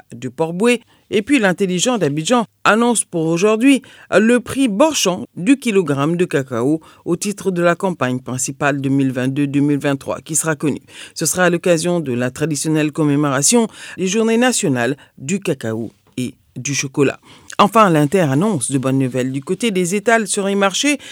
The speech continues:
un peu regarnis ces derniers temps en produits vivriers de grande consommation. Ils sont mieux approvisionnés, euh, qu'au premier ou deuxième trimestre de cette année.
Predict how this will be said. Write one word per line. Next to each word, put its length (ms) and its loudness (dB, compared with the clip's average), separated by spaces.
un 160 2
peu 380 0
regarnis 640 2
ces 160 -2
derniers 320 2
temps 220 2
en 140 4
produits 420 2
vivriers 580 2
de 120 2
grande 420 2
consommation. 720 0
Ils 160 -2
sont 240 2
mieux 400 2
approvisionnés, 720 0
euh, 80 4
qu'au 160 -2
premier 380 2
ou 60 2
deuxième 420 0
trimestre 580 2
de 80 2
cette 240 0
année. 300 2